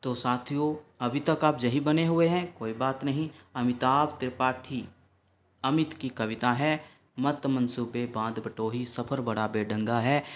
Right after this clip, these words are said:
मतलब कवि उनको कह रहा है जो राह पर चलने वाले राही होते हैं, सफ़र करने वाले लोग, कि भाई आशा मत,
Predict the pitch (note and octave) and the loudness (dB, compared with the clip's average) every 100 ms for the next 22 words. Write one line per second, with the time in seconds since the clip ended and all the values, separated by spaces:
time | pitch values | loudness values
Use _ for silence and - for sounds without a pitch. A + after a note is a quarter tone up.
0 | - _ A2 A2 C3+ C#3+ - _ - B2 | -18 _ -10 -2 0 0 -6 _ -6 -2
1 | C3 B2 B2 B2 C3+ B2 G#2+ G#2+ G#2+ A2+ | -2 -2 -2 -2 -2 -4 -4 -4 -4 -4
2 | B2+ B2 A2+ A#2+ B2+ B2 - G#2+ A2 A2 | -2 -2 0 0 -2 -4 -4 -4 -4 -2
3 | G#2+ G2+ G2+ A#2+ A#2+ A#2+ B2 C3 C3+ B2 | -2 0 0 0 -2 -4 -2 -2 -4 -6
4 | G#2+ C3 C3 - - _ A2 G#2+ G#2+ G2+ | -2 -2 -2 -8 -20 _ -6 -4 -4 -4
5 | G#2 A2+ C#3+ D3+ - _ _ B2 A#2+ A2 | -2 0 2 0 -6 _ _ -6 -4 -2
6 | B2 - A2 G#2+ C3+ A#2+ G#2+ A#2+ | -4 2 4 4 2 0 -2 -4